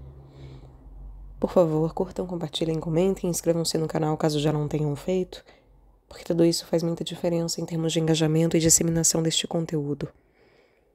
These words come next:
Peço também para que venham a auxiliar financeiramente o canal.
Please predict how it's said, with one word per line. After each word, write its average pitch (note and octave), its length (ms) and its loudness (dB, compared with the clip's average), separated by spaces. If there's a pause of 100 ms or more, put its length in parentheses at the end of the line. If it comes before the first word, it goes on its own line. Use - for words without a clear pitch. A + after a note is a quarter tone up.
(540)
Peço - 200 4
também A3 220 4
para A3 160 6
que - 140 0
venham G#3+ 280 4
a G#3+ 40 2
auxiliar G3+ 500 2
financeiramente F3 840 0
o - 20 -20
canal. D3 500 -2